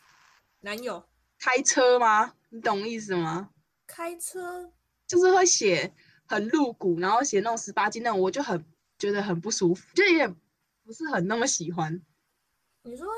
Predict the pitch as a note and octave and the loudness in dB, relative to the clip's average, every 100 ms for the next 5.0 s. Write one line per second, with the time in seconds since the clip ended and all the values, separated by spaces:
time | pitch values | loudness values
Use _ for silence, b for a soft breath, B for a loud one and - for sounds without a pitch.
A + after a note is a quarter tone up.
0 | A#4+ _ - - B3 C#4+ F#4 E4 B3+ E4 | -12 _ -18 -10 -8 -8 -8 -6 -4 -4
1 | F4 D#4 E4 A3+ G3+ G3+ A#3 A#3+ C4+ G#3+ | -4 -8 -10 -8 -8 -6 -6 -6 -8 -10
2 | G3 F#3+ G3+ G3 G3+ F3+ - _ D#4+ F#4+ | -8 -10 -12 -12 -12 -14 -16 _ 2 4
3 | G4 G4 - - - D#4+ D4 D4+ B3+ A#3 | 4 2 -6 -14 -14 -14 -10 -2 0 0
4 | - F4 F4+ C4+ D#4 D4+ D4+ C4+ B3 | -2 -8 -6 -4 -4 -4 -2 0 -2